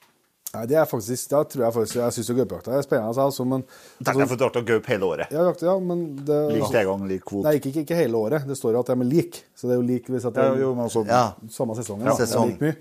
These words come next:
Speaker 1: Men, eh, hvis det,
Speaker 3: Og samme
Speaker 1: den her,
Speaker 3: kvote.
Speaker 1: eh, hvis du da ser for deg at det er så mye gaup da, som det er elg nå,
Speaker 2: Mm.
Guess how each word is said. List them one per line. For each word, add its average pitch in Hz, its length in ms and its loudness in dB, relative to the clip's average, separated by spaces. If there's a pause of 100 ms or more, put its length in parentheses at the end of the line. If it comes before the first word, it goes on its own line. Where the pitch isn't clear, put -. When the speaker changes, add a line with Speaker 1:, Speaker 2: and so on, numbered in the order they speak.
(420)
Speaker 1:
Men, 147 160 2 (320)
eh, 127 400 -2 (140)
hvis 143 180 -4
det, 147 160 4 (520)
Speaker 3:
Og - 120 -12
samme - 140 -4 (100)
Speaker 1:
den 131 80 -2
her, 127 120 2
Speaker 3:
kvote. 127 180 0
Speaker 1:
eh, - 720 -18
hvis 127 160 -6
du 135 300 0
da 123 100 2
ser 120 200 -2
for 101 100 -6
deg 101 80 -2
at 110 160 -6
det 117 120 -2 (140)
er 110 80 -4
så - 160 -6
mye 110 120 -4
gaup 131 260 0
da, 92 120 -2 (140)
som 110 200 -8
det 107 100 -2 (420)
er 104 200 -12 (120)
elg 104 140 -6
nå, 101 140 -10 (140)
Speaker 2:
Mm. 95 220 -6